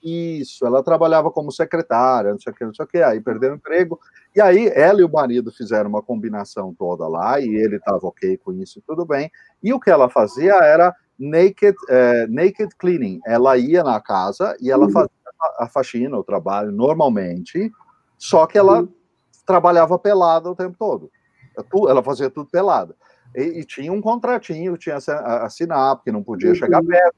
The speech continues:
Speaker 1: não podia botar a mão, nada disso,
Speaker 2: Sim.
Speaker 1: mas, enfim, é, era isso, é, é, é, e eu li essa matéria <laughs> algum tempo
Speaker 2: Só,
Speaker 1: na B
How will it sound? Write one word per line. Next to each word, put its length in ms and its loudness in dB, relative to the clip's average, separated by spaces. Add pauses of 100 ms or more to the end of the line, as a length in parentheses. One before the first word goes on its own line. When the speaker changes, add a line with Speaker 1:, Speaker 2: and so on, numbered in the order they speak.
Speaker 1:
não 80 -20
podia 180 0
botar 220 0
a 40 0
mão, 260 0
nada 360 2
disso, 220 0
Speaker 2:
Sim. 520 6
Speaker 1:
mas, 480 0 (240)
enfim, 360 -4 (140)
é, 300 -2
era 160 8
isso, 280 0 (260)
é, 80 0
é, 400 -4
é, 40 -10 (120)
e 100 -2
eu 100 6
li 160 -2
essa 240 2
matéria 440 0
<laughs> 20 6
algum 200 -4
tempo 280 0
Speaker 2:
Só, 80 2
Speaker 1:
na 100 6
B 60 2